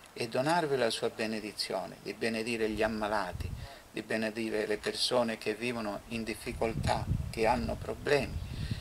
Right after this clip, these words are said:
Scenda la benedizione di Dio sulle vostre famiglie, su tutte le persone che stanno a cuore, sugli ammalati, sui vostri giovani. Scenda la benedizione di Dio Onnipotente, Padre, Figlio e Spirito Santo.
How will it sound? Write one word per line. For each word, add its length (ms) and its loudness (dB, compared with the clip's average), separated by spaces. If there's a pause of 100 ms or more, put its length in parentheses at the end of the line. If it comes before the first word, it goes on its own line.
(320)
Scenda 520 4
la 120 2
benedizione 840 -4
di 160 -10
Dio 300 -6
sulle 320 0
vostre 400 -2
famiglie, 680 -6 (360)
su 200 -4
tutte 320 -6
le 160 6
persone 520 2
che 120 -4
stanno 320 -4
a 100 -2
cuore, 440 2
sugli 340 0
ammalati, 640 6
sui 240 0
vostri 420 -2
giovani. 420 2 (440)
Scenda 420 4
la 100 6
benedizione 800 -4
di 160 -8
Dio 160 -8
Onnipotente, 800 -6 (400)
Padre, 520 2 (200)
Figlio 560 -8 (320)
e 100 0
Spirito 640 0
Santo. 640 -6